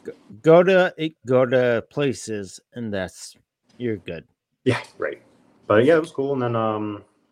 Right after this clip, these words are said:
Speaker 2: I'd say East right now, I, I haven't made it to the iconic ones like Fenway or Yankee yet, but
Speaker 1: Yeah.
Speaker 2: P N C is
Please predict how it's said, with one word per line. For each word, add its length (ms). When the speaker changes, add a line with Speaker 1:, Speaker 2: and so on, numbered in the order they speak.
Speaker 2:
I'd 240
say 140
East 320
right 200
now, 200
I, 140
I 60
haven't 200
made 140
it 80
to 60
the 80
iconic 460
ones 320
like 240
Fenway 420
or 360
Yankee 320
yet, 340
but 300
Speaker 1:
Yeah. 80
Speaker 2:
P 140
N 80
C 140
is 360